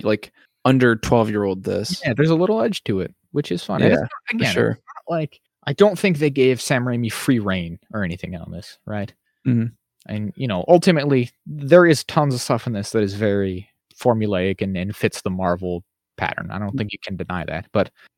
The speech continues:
Speaker 2: I, I do think he got to do some stuff, which is, I don't know. At this point in, in a franchise like this, I think that's kinda all you can ask for.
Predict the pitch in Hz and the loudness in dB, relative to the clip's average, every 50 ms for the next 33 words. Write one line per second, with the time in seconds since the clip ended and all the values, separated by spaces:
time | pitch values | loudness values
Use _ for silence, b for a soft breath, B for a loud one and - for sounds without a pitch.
0 | _ - 190 247 - - - 392 403 339 - 311 202 214 185 180 151 147 - 120 | _ -12 -10 -6 -2 4 8 10 10 10 8 6 2 4 6 6 6 4 4 0
1 | 120 110 - - 110 98 98 - - - - - - - - 113 110 - - 113 | -4 -4 -2 -4 -6 -6 -8 -10 -14 -14 -14 -16 -20 -16 -12 -10 -10 -8 -8 -10
2 | 113 - - - _ _ _ _ - 220 190 - 87 - _ _ _ _ - - | -10 -10 -12 -16 _ _ _ _ -6 -4 -4 -4 -4 -8 _ _ _ _ 0 2
3 | 131 139 - 208 214 - - 226 220 196 156 156 156 147 135 131 143 139 135 123 | 4 6 6 6 6 6 6 4 6 6 4 2 2 2 2 2 2 2 2 2
4 | - - 165 156 143 - 143 123 120 110 117 117 110 110 - 117 120 139 - - | 4 4 4 4 4 2 2 0 0 2 0 0 0 0 2 2 2 2 2 0
5 | 330 403 339 185 131 - - - 127 107 107 98 101 - - 98 92 95 - - | 0 2 4 4 2 2 2 0 0 2 0 0 -2 -4 -6 -6 -8 -8 -10 -10
6 | - 78 55 - _ | -8 -8 -8 -10 _